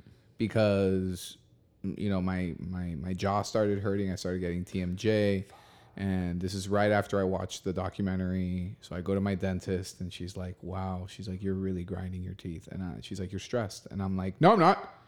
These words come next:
<laughs> I, I feel fine. What are you talking about? Like, I help people through str-, I, how can I, I have the most stress-free job. I'm not stressed." She's like, "Okay, but, uh, you're grinding your teeth a lot.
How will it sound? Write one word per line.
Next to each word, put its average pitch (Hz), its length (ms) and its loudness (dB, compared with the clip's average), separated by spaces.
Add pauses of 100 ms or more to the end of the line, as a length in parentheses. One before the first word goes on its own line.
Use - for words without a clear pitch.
(160)
<laughs> - 1300 -18
I, 131 220 6
I - 20 8
feel 185 160 8
fine. 151 320 6
What 120 80 8
are 160 60 8
you 185 60 4
talking 196 260 8
about? 107 240 6
Like, 104 260 4 (520)
I 104 440 4
help 202 220 8
people 117 260 2
through 101 200 0
str-, - 120 -4
I, 110 160 2
how 139 160 8
can 131 100 2
I, 117 260 4
I - 40 4
have 139 140 4
the 139 60 0
most 139 280 0
stress-free 160 540 4
job. 151 260 6
I'm - 80 0
not 139 140 4
stressed." 143 400 2 (720)
She's 101 220 -4
like, 95 280 2
"Okay, 156 480 4
but, 123 500 4
uh, 120 640 8
you're - 100 2
grinding - 340 0
your - 120 0
teeth 349 180 4
a 381 60 2
lot. 427 360 2